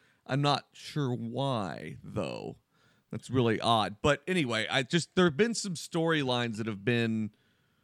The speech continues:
off overall. It, it has, it's felt like a very strange year for being a third of the way into baseball.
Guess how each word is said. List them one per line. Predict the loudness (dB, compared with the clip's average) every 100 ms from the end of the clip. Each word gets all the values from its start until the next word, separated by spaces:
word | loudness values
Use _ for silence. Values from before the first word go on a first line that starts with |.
| _ _ _ 2
off | 2 2 -2 -12 _ -6
overall. | -4 -2 0 2 4 2 0 -2
It, | -2 0
it | 2 4
has, | 4 2 -2
it's | -4 0
felt | 2 4 6
like | 4
a | 4
very | 6 6
strange | 4 2 2 2 0
year | -2 -4
for | -4
being | -6 -6
a | -4
third | -4 -2
of | -2
the |
way | 0 0
into | -2 -4
baseball. | -6 -8 -10 -14